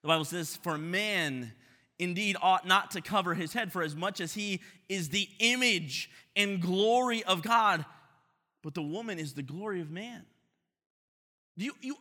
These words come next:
understand that man is the image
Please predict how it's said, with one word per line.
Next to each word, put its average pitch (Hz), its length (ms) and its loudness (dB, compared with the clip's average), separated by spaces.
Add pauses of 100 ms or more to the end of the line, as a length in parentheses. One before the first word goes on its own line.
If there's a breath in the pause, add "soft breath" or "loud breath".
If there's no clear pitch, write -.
understand 269 680 -2
that 226 140 0
man 240 340 -2
is 202 200 0
the 202 160 -6 (100)
image 240 760 -2